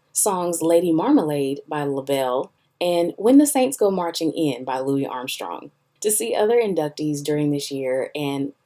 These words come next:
of course, other years, you can review them via the L O C dot gov site under the National Recording Preservation Board page. Ultimately, her album will forever be preserved and cemented in history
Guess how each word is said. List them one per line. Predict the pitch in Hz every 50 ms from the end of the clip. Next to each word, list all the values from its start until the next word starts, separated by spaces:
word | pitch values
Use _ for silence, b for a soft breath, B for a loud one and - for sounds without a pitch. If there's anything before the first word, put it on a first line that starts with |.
| _ _
of | - - -
course, | - 143 127 131 - -
other | - 123 123 127
years, | 131 131 131 131 131 175 240 - - -
you | - 220
can | 220 233 214 208 208 - -
review | 208 190 180 202 233 262 277
them | 214 165 151 143 139 139 143 156 - _ _
via | - 180 185 175 165 156 151 160 170 - _
the | _ - 156 147 147 143 143 -
L | 156 160 165
O | 190 214 214
C | 208 - - 170 160 156 156 160 _
dot | - 143 139 - -
gov | - 196 220 254 254 247
site | - - - 135 123 123 127 - - _ _ -
under | 190 220 240 247
the | 220 214
National | 202 175 160 151 156 - - 165 165 160
Recording | 156 147 143 143 - 143 143 139 139 135 135 135 _
Preservation | - 160 147 143 143 135 143 127 131 135 - 139 135
Board | 131 131 127 123 120 -
page. | - 127 - - - - - - - - _ _ _ _ _ -
Ultimately, | - 185 220 220 - 254 254 254 - 254 254 254 247 254 262 -
her | - 208 - -
album | - 175 170 170 175 180 185 180 185 185 180 -
will | - 160 165 151
forever | - - 160 - - - 160 165 185 185
be | 190 190 190
preserved | 190 - 175 165 - - 151 147 143 143 143 143
and | 143 147 143
cemented | - - 147 147 147 151 156 - 190 170
in | - 151
history | 147 - - 185 - - - 151 143 139 139 139 139